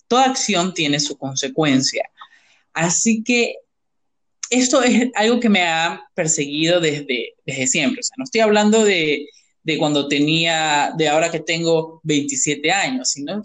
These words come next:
estoy hablando de cuando estaba en colegio. Y bueno, justamente aquí sucede mi historia, y es con una chica.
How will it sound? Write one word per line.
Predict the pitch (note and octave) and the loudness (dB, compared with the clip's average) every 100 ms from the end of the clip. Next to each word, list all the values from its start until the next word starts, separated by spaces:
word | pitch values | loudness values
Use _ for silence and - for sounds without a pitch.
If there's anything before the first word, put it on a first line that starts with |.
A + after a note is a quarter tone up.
| - | -12
estoy | D#3+ - F#3 G#3 | -16 -8 -2 2
hablando | G#3 G3+ G#3 A3+ B3 | 2 2 4 4 4
de | A#3 E3+ | 2 0
cuando | D#3 C#3+ C#3+ C#3 C3+ - - | 2 2 2 2 2 2 -4
estaba | - - D3 G3+ | -6 -2 0 2
en | A3+ G#3+ | 2 2
colegio. | B2+ D3 D3+ - _ _ _ _ _ _ _ _ _ _ _ _ _ - - - - - - - | 0 -2 -4 -12 _ _ _ _ _ _ _ _ _ _ _ _ _ -20 -20 -16 -12 -12 -8 0
Y | A3+ | 2
bueno, | D#3 C3 - - - | 2 0 -4 -12 0
justamente | C#4+ C#4 A#3 G3+ G#3+ G#3+ | 2 2 2 2 2 0
aquí | G#3+ B3 E4 - - | -2 0 -2 -2 0
sucede | G3+ F3 G3 F#3 E3+ E3 | 2 2 0 0 0 0
mi | C#3+ | -4
historia, | - - B2+ F#2 - _ _ - _ | -4 -6 -6 -10 -14 _ _ -20 _
y | G3 | 0
es | G3+ G#3+ - | 0 0 0
con | F#3+ D#3 | 0 2
una | D3+ D3+ C#3+ | 2 2 -2
chica. | - - B2 - | -2 -4 -6 -14